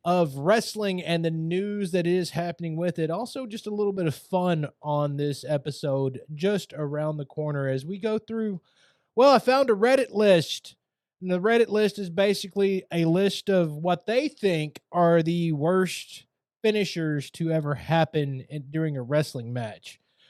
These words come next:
So I'm actually anxious. I read a couple of them, was like, "All right,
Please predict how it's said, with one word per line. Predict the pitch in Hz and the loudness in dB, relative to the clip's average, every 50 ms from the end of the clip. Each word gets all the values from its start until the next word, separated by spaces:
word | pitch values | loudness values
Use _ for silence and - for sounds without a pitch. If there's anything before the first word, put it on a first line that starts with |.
| _ _ _ | _ _ _
So | - - 156 147 139 135 131 131 120 - _ _ _ _ | 0 4 6 6 6 6 4 2 -2 -6 _ _ _ _
I'm | 143 151 151 151 147 147 139 - _ _ _ _ _ _ _ _ - | 4 6 6 6 6 4 -4 -12 _ _ _ _ _ _ _ _ -8
actually | 127 131 135 - - 165 156 | -6 -6 -6 -4 -2 0 2
anxious. | 151 156 160 160 - - 160 151 - - | 4 4 4 2 2 -2 -2 -2 -2 -2
I | - 151 | -2 -2
read | 143 127 143 139 135 | 0 2 2 2 2
a | 135 | 2
couple | - 156 156 151 - 160 156 | 2 2 2 2 2 4 4
of | 151 151 147 | 4 4 4
them, | 156 151 | 2 -2
was | 151 151 143 147 | -2 -2 0 0
like, | 151 147 - | 0 0 0
"All | 147 143 | 2 4
right, | 151 165 165 160 160 | 6 8 6 6 4